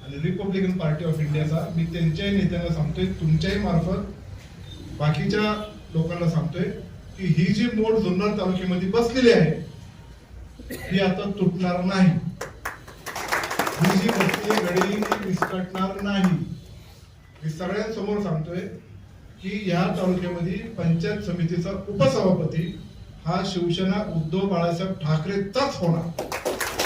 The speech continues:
जरी आपली राष्ट्रवादी काँग्रेस पक्षाची सिंगल हँडेडली मेजॉरिटी आली तरी सुद्धा, असं बोलू झालं की आपले बारा आले राष्ट्रवादीचे, तरी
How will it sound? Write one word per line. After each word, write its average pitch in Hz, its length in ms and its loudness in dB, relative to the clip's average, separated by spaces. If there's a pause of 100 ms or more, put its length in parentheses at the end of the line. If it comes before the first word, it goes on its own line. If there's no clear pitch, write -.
(1160)
जरी 220 180 2
आपली 214 260 0
राष्ट्रवादी 196 460 -4
काँग्रेस 190 300 -6
पक्षाची 190 360 -10
सिंगल 180 300 -6
हँडेडली 175 300 -2
मेजॉरिटी 180 420 -4
आली 165 240 -6
तरी 185 260 -10
सुद्धा, - 640 -6 (1040)
असं 170 120 -8
बोलू 180 140 2
झालं 180 240 0
की 185 60 2
आपले 180 220 0
बारा 208 320 4
आले 151 120 4
राष्ट्रवादीचे, - 800 -8
तरी 185 120 -6